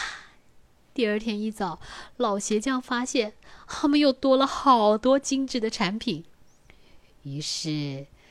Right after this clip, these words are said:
他们万分的感谢这对小精灵对他们这段时间的照顾，而且他们也诚心地告诉小精灵们，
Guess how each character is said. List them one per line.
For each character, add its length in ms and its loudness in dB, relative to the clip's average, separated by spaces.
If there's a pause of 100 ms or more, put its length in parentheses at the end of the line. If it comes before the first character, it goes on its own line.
(140)
他 160 -12
们 340 -10 (400)
万 320 0
分 180 -6
的 80 -4
感 240 -8
谢 360 -4 (280)
这 140 -8
对 140 -6
小 200 -8
精 240 -8
灵 240 -8 (160)
对 120 -8
他 160 -8
们 100 -6
这 100 -2
段 160 -2
时 160 -6
间 160 -4
的 80 -4
照 240 -2
顾， 320 -6 (460)
而 60 -12
且 120 -10
他 140 -8
们 80 -6
也 100 -6
诚 280 -6
心 160 -4
地 80 -2
告 160 -2
诉 140 -6
小 200 -2
精 220 -6
灵 120 -4
们， 220 -4